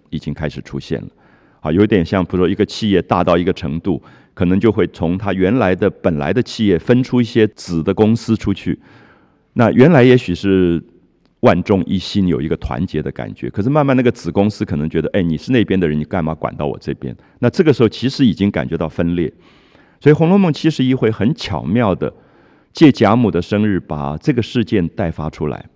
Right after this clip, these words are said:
啊，引带出来。所以这是大概一般人读《红楼梦》很不容易注意到的东西，就是我们看到《红楼梦》很多人在讨论，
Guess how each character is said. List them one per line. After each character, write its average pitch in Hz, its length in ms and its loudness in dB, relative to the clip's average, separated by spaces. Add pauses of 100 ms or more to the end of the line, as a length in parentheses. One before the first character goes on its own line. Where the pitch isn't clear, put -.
(360)
啊， 65 160 -12
引 85 180 0
带 92 180 -2
出 - 160 -6
来。 57 160 -8 (320)
所 143 80 0
以 143 40 2
这 190 120 4
是 147 260 2
大 135 220 0
概 117 260 0
一 131 60 -4
般 123 340 -2
人 87 380 0
读 85 420 -2 (1080)
《红 110 140 2
楼 113 100 4
梦》 113 200 2
很 82 180 -4
不 104 140 0
容 90 180 0
易 92 120 -4
注 139 220 0
意 95 140 -2
到 85 180 -2
的 69 120 -6
东 73 200 -6
西， 78 160 -12
就 90 140 -6
是 85 340 -4 (280)
我 95 100 -4
们 117 100 -2
看 147 160 0
到 135 100 2
《红 107 140 -2
楼 117 120 4
梦》 113 260 2 (400)
很 98 180 -2
多 107 140 2
人 98 100 2
在 107 140 2
讨 60 300 -8
论， 82 260 -2